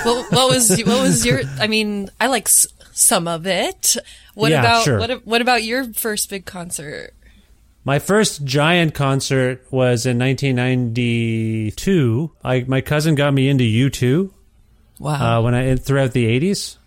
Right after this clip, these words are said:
Speaker 2: uh, which is when I kinda came of age. I was born in, like, seventy-seven.
Speaker 1: Mm-hmm.
Speaker 2: So I came of age in the eighties. And so, yeah, the first big show was, like, the first artist I ever saw,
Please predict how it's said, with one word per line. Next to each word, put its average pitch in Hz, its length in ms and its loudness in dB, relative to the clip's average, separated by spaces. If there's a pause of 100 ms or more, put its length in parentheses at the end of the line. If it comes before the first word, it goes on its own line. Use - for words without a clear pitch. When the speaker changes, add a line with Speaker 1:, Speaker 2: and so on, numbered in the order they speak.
(100)
Speaker 2:
uh, 110 400 -2
which 123 280 -8
is 113 100 -2
when 113 100 0
I 110 80 0
kinda 117 220 -2
came 113 260 -2
of 101 100 -4
age. 120 480 -6
I 135 120 0
was 165 120 2
born 175 220 2
in, 147 60 2
like, 127 140 0
seventy-seven. 117 600 -2 (220)
Speaker 1:
Mm-hmm. - 400 -18
Speaker 2:
So 135 280 2
I 135 120 2
came 156 240 0
of 135 120 2
age 139 240 2
in 127 80 2
the 117 100 2
eighties. 127 580 0
And 117 380 0
so, 135 120 -2
yeah, 151 240 2
the 117 100 0
first 147 340 -2
big 131 180 -2
show 117 360 0
was, 117 220 -2
like, 104 340 -6 (580)
the 120 60 -4
first 202 400 0
artist 156 380 2
I 139 120 2
ever 143 180 2
saw, 131 580 0